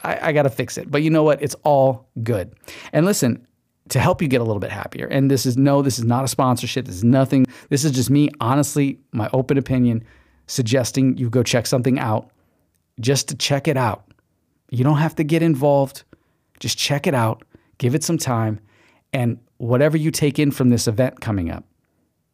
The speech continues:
whatever you take in, whether it's, whether it's listening to me on the podcast or someone I recommend or an event like this I'm about to recommend,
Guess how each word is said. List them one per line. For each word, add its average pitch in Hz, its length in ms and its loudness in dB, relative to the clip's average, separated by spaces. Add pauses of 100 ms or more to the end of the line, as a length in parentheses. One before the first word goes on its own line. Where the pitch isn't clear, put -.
(540)
whatever 127 300 0
you 151 120 4
take 143 280 0
in, 98 180 -2
whether 110 200 0
it's, - 300 -10
whether 117 240 -4
it's - 220 -10
listening 151 280 2
to 151 60 4
me 147 100 4
on 131 80 4
the 131 80 2
podcast 165 600 -4 (400)
or 120 140 0
someone 123 240 0
I 113 40 0
recommend 123 360 0
or 110 120 2
an 107 100 0
event 120 300 -2
like 113 120 -10
this - 160 -8
I'm 107 100 -2
about 101 160 -4
to 104 60 -8
recommend, 110 440 -4